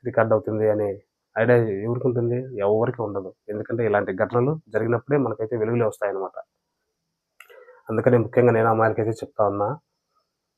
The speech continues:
మీరు ఎక్కడైనా, మీరు చదువుకునే హాస్టల్స్లో కానీ,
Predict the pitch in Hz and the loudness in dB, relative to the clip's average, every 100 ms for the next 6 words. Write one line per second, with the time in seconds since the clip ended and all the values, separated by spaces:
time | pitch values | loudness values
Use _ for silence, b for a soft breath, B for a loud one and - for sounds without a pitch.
0 | - 107 104 98 - 117 117 - _ _ | -4 -2 -2 -2 2 2 2 0 _ _
1 | _ _ _ _ 104 98 104 104 113 104 | _ _ _ _ -6 -2 -2 -2 -2 0
2 | 104 101 110 - 104 101 101 104 | 0 0 -2 -2 -4 0 0 0